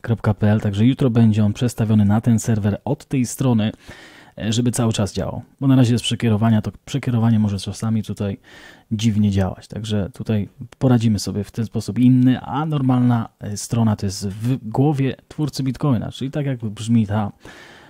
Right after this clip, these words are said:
e, książka, nazwa tej książki, także można sobie tutaj wejść, zobaczyć ewentualnie. Em,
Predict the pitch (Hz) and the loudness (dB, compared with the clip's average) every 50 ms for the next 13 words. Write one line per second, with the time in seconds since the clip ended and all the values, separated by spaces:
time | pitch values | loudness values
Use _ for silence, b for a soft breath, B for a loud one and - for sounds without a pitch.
0 | B B B B B B B B _ _ - - 104 107 107 104 104 104 110 110 | B B B B B B B B _ _ -8 -4 -2 0 2 2 2 0 0 0
1 | - - 220 127 - - - - - - 131 135 113 120 110 - 120 - - 113 | 0 0 0 0 -2 -4 -12 -16 -4 2 2 2 4 2 0 0 -2 0 0 -2
2 | 95 90 - - - - 107 120 127 131 117 113 113 101 113 104 95 104 - 95 | -2 -2 -6 -8 -10 -8 -2 0 2 2 2 2 0 -2 -2 -6 -6 -6 -6 -6
3 | 101 107 143 147 139 - - - 123 110 98 127 127 123 - 123 113 110 113 107 | -2 -2 0 0 0 -2 -4 -4 -4 0 0 0 0 0 -2 -4 -4 -2 0 0
4 | 113 110 98 - 117 117 113 110 110 104 104 104 101 - B B B B B B | 0 0 0 0 -2 0 2 2 4 2 2 0 -2 -4 B B B B B B
5 | B B B _ - 107 110 110 107 104 104 | B B B _ -2 0 2 4 4 4 2